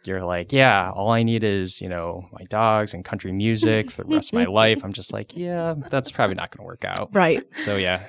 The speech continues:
Speaker 1: um, common interest is always a big one.
Speaker 2: Mm-hmm.
Speaker 1: And then, um, probably if you're kind of, if you're trying a little too hard,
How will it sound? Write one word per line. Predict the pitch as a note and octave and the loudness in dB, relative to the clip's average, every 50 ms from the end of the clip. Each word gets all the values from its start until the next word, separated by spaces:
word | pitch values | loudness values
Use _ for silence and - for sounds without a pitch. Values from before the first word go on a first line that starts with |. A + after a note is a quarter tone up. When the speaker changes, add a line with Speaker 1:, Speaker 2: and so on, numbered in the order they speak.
| - - | -6 -4
Speaker 1:
um, | G2 F#2+ F#2+ F#2 | -2 -2 -2 -4
common | - - - A#2+ A#2 A2 G2+ | -2 0 2 2 2 2 0
interest | G#2 G2+ - G2+ G2 - - | -4 -6 -4 -6 -6 -6 -8
is | F#2 F#2+ | -8 -6
always | F#2 F2+ F#2 F#2 F2+ - | -4 -4 -4 -4 -6 -8
a | - _ _ _ | -12 _ _ _
big | - E2+ F2+ | -14 -12 -8
one. | F#2+ F#2 F2+ F2+ F2+ F#2 - _ - - | -6 -4 -4 -2 -4 -4 -6 _ -10 -8
Speaker 2:
Mm-hmm. | G3+ F#3 F#3+ - _ _ _ _ | -6 -6 -6 -10 _ _ _ _
Speaker 1:
And | - G2+ G2 G2 G2+ | -6 -2 -2 0 2
then, | G2+ G2+ G2 G2 G2 F#2+ G2 G2 F#2+ F2+ - - - - | 2 2 2 2 2 2 0 -2 -2 -4 -6 -10 -14 -14
um, | G2 F#2 F2 F2 F2 F2+ E2+ F2 F2 F2 F2+ F#2+ _ _ _ _ _ _ - _ _ _ _ _ _ _ _ _ | -12 -8 -8 -8 -6 -6 -8 -8 -10 -10 -14 _ _ _ _ _ _ _ -20 _ _ _ _ _ _ _ _ _
probably | - - - A#2+ A#2+ A#2+ A#2+ A#2 A#2 A#2+ A#2 A#2 A2+ A2 A2+ A2 G#2+ A2 - - | -14 -8 -4 -4 -2 -2 -4 -6 -4 -4 -2 -2 -2 -2 -2 -2 -4 -6 -6 -6
if | F#2+ F#2+ - - - | -10 -12 -12 -14 -20
you're | - - F2+ F#2 F2+ F2+ F2+ | -14 -10 -10 -8 -8 -8 -12
kind | - - - A2+ A2+ A2+ | -14 -12 -8 -6 -4 -2
of, | A2+ A2+ A2 G#2 G2+ G2+ - - - - - - - - - - - - _ _ _ - _ _ _ _ _ _ _ _ _ _ _ _ _ _ _ _ _ _ _ _ _ _ _ | -2 -2 -4 -4 -8 -10 -16 -20 -20 -20 -20 -20 -20 -20 -20 -20 -20 -20 _ _ _ -20 _ _ _ _ _ _ _ _ _ _ _ _ _ _ _ _ _ _ _ _ _ _ _
if | - - - | -14 -6 -6
you're | D3 | -6
trying | - - - B2+ A2+ A2 G#2 F#2 | -6 -4 -2 0 2 2 0 0
a | F2 | -4
little | D2+ - - | -6 -10 -12
too | - - - | -12 -12 -12
hard, | - - - - - - - - | -10 -10 -10 -10 -10 -12 -14 -16